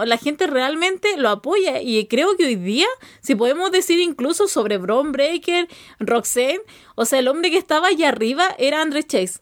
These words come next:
Entonces, creo que sí, tuvo muy bien la acción, nada que decir, hubieron algunos spots, pero igual, o sea, son cuatro equipos, podrían haber hecho algo mucho más grande incluso.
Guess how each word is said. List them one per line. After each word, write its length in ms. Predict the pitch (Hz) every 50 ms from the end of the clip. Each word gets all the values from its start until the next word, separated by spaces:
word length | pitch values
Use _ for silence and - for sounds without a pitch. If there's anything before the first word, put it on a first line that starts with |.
| _ _
Entonces, 480 | 226 220 214 269 285 - - 196 - - -
creo 240 | - 262 277 302 294
que 260 | 320 320 - - - _ _ _ 233 240 -
sí, 140 | - - 415 440 - -
tuvo 240 | - 320 370 392 392
muy 200 | 330 302 339 359
bien 180 | 339 370 415 427 427
la 60 | 453
acción, 380 | 403 - - - 359 349 359 415 440 - _ _ - - - _ _ _ -
nada 320 | 220 226 254 349 453 453 466 453
que 180 | - 403 370 359
decir, 360 | 359 339 - - 349 392 392 -
hubieron 300 | 214 220 220 233 247 240
algunos 380 | 226 214 208 247 269 285 294
spots, 480 | 285 254 - _ _ 269 240 277 - -
pero 160 | _ 269 226
igual, 420 | 220 208 196 202 208 208 214 175 -
o 60 | 196
sea, 220 | - - - 220
son 180 | - - 277 269
cuatro 320 | 269 - 254 262 269 302
equipos, 300 | 311 262 302 320 339 285
podrían 340 | - 240 233 240 254 269 277
haber 160 | 277 262 262
hecho 340 | 285 285 - - 311 - - _ _ _ _ _
algo 340 | - 240 269 339 339 330 311
mucho 320 | 262 247 381 440 427 508 440
más 200 | 349 339 311 -
grande 280 | 320 359 466 466 339
incluso. 560 | 240 208 - - 202 196 196 190 175 156 160